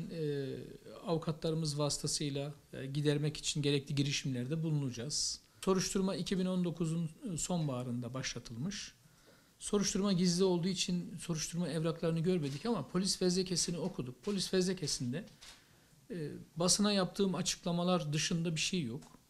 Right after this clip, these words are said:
Bazı telefon konuşmalarımı böyle alıntılamışlar. E,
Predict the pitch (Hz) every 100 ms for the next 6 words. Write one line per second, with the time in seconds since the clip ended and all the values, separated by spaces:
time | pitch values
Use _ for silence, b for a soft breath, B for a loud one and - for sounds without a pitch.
0 | - 202 185 165 190 185 190 180 180 165
1 | - 170 165 165 160 160 156 165 156 170
2 | 160 160 - 160 - - 143